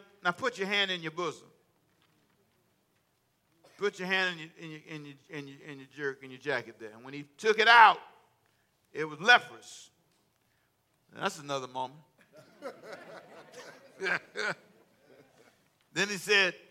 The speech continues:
"Put your hand in your bosom again." He put it back in again, and drew it out again and was restored to normal. Now, see, he's catching on now.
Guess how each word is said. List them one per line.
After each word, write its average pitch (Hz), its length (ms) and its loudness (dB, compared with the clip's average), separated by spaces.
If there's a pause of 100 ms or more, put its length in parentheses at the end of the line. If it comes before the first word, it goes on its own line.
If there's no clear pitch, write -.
(140)
"Put 202 220 0
your 175 100 0
hand 190 500 2
in 175 80 -12
your 160 100 -6
bosom 156 340 -2
again." 165 480 -2 (420)
He - 80 -20
put 151 200 -6
it 147 80 -8
back 143 260 4
in 143 100 -10
again, 151 480 -6 (580)
and 120 160 -18
drew 147 200 -6
it 147 60 2
out 143 180 6
again 160 540 -2 (140)
and 120 100 -20
was 107 140 -20
restored 120 680 -12 (540)
to 120 100 -20
normal. 131 380 -12 (1400)
Now, 139 100 -8
see, 160 160 -12
he's 151 120 -8
catching 147 340 -4
on 123 200 -12
now. 127 200 -8